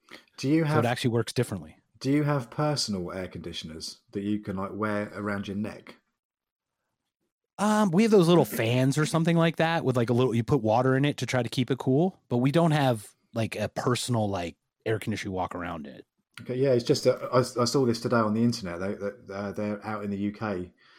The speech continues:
Speaker 1: Um, you just wear them around your neck, and they're supposed to keep you cool. Uh, yeah.
Speaker 2: Yeah, it's, uh, there's these kind of towels too, where you can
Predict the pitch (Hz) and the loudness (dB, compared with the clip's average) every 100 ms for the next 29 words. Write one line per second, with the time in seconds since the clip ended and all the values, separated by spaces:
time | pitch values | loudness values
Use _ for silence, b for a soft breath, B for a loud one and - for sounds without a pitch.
0 | b b - 95 92 95 95 101 101 - | b b -10 -6 -6 -6 -6 -6 -6 -8
1 | - 107 104 107 110 113 107 113 120 120 | -4 -2 -2 -2 -2 -4 -4 -4 -4 -4
2 | 120 104 101 - 110 101 101 - 107 110 | -4 -2 -4 -4 -8 -6 -10 -8 -8 -6
3 | 104 104 110 113 117 117 - _ _ _ | -10 -6 -4 -2 -4 -8 -16 _ _ _
4 | 107 78 85 90 87 _ - 73 - _ | -20 -14 -12 -12 -14 _ -18 -18 -18 _
5 | _ _ B B B B 190 226 139 139 | _ _ B B B B 2 4 2 2
6 | 180 170 147 139 160 170 156 - 190 185 | 2 4 4 2 4 4 2 0 0 2
7 | 127 - 147 180 147 113 - 190 147 110 | 0 -4 0 4 2 0 -2 2 2 2
8 | 113 120 120 110 | 0 0 0 0